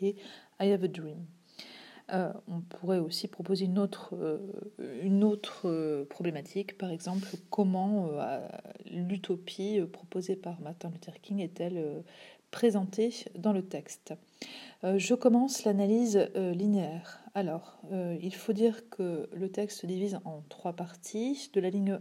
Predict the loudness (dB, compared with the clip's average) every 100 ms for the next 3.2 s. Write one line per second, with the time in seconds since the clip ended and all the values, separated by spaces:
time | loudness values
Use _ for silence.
0 | 0 2 2 2 -2 -4 -4 -6 -6 -8
1 | -8 -6 -4 -6 -6 -8 -8 -6 -2 0
2 | 0 0 -4 -4 -4 -4 -6 -8 -10 -6
3 | -4 -4